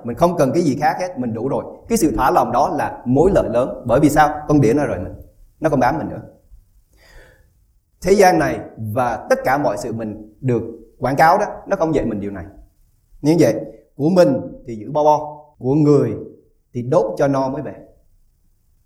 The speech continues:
Mình phải học làm cách nào để mình trở nên rộng lượng. Mình không có tham,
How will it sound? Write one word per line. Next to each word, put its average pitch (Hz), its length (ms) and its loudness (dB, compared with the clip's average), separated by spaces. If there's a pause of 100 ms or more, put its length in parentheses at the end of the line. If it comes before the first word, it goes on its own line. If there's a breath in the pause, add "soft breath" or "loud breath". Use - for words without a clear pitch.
(160)
Mình 151 180 6
phải 165 100 4
học 147 160 4
làm 135 180 0
cách 190 80 -6
nào 135 240 -2
để 120 160 -4
mình 113 180 -4
trở 110 120 -4
nên 135 460 -2 (300)
rộng 101 260 -12
lượng. - 260 -18 (1200)
Mình 110 120 -10
không 135 160 -2
có 151 80 -2
tham, 135 260 -2